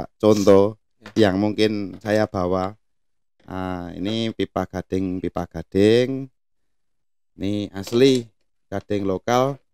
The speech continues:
Speaker 2: Ono
Speaker 1: Ah.
Speaker 2: hologramnya ya asli berarti, Mas?
Speaker 1: <laughs> Wah, enggak, Pak, dari pe-, dipegang aja udah beda.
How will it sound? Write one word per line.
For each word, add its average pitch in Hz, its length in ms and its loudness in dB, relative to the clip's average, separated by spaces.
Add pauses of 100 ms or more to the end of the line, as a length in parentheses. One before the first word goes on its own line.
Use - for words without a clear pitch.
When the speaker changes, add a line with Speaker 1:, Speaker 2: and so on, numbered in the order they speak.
(200)
Speaker 2:
Ono 165 120 -10
Speaker 1:
Ah. 175 80 0
Speaker 2:
hologramnya 156 520 6
ya 165 160 4
asli 143 200 -4
berarti, 120 240 -2
Mas? 113 140 4
Speaker 1:
<laughs> - 20 6
Wah, 165 320 8 (520)
enggak, 131 240 8
Pak, 127 160 6
dari 123 240 6
pe-, 131 280 6
dipegang 131 440 6
aja 123 160 6
udah 123 200 6
beda. 98 320 -4